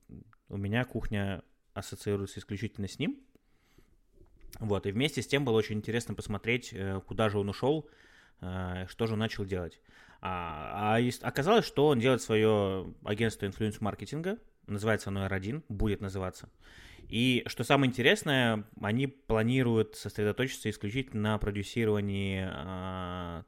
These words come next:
Twitch-стримеров. И вот он писал у себя в Фейсбуке пост, э, там очень много текста,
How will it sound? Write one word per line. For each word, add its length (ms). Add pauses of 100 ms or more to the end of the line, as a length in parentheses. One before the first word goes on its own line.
Twitch-стримеров. 1200 (720)
И 120
вот 180
он 160
писал 260
у 60
себя 220
в 40
Фейсбуке 400
пост, 400
э, 540
там 260
очень 400
много 260
текста, 480